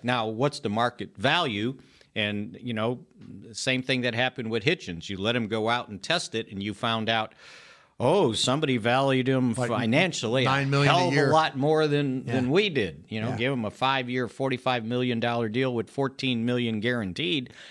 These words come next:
Speaker 1: and you're sitting there going, "Well, I can't do that because I've got all these other things I gotta take care of." So, yeah, I think that's why you don't go crazy and say, "Well, I got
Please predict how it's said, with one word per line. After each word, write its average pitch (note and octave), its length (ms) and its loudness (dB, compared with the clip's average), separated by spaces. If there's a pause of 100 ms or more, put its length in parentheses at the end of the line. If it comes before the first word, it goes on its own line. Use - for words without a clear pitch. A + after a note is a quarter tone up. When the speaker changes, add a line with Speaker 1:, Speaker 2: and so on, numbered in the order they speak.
(120)
Speaker 1:
and A2 140 0
you're G#2+ 80 -2
sitting C3 260 -2
there G#2+ 100 -2
going, G2 260 -2
"Well, F2+ 140 -2
I A2+ 100 0
can't G#3+ 340 -6
do F#3 160 -6
that B2 360 -4 (420)
because - 280 -6
I've C#3 180 0
got C3 160 0
all C3+ 160 0
these C3+ 200 -2
other F3 200 -2
things G2 320 -4
I F2+ 100 -6
gotta E2 240 -8
take D#2+ 260 -10
care E2 300 -10
of." D2 180 -16
So, A2+ 360 -2 (360)
yeah, E3 360 2
I G#2+ 100 0
think C3 320 0
that's C3 260 -2
why B2+ 200 2
you A#2+ 180 0
don't A#2+ 260 0
go A#2+ 180 2
crazy B2+ 600 0
and G#2+ 120 -4
say, B2 160 0
"Well, D3+ 260 2
I B2+ 140 2
got E3+ 280 0